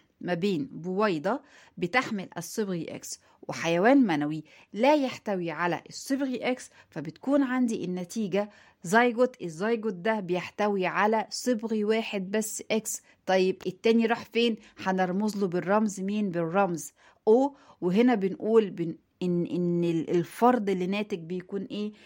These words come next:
الفرد اللي ناتج عندنا بيكون ذكر. يبقى فهمنا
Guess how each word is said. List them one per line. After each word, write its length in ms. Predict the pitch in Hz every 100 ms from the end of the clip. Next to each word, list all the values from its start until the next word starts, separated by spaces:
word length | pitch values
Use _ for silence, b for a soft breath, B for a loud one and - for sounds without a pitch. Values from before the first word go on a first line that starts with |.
| B -
الفرد 380 | 165 214 190
اللي 120 | 190 180
ناتج 300 | 196 202 175
عندنا 440 | 165 175 190 190
بيكون 640 | 160 170 - 180 185 175 - -
ذكر. 300 | 139 - - b b b b
يبقى 420 | 185 - - 151 _ _ _ _
فهمنا 580 | - 170 220 247 269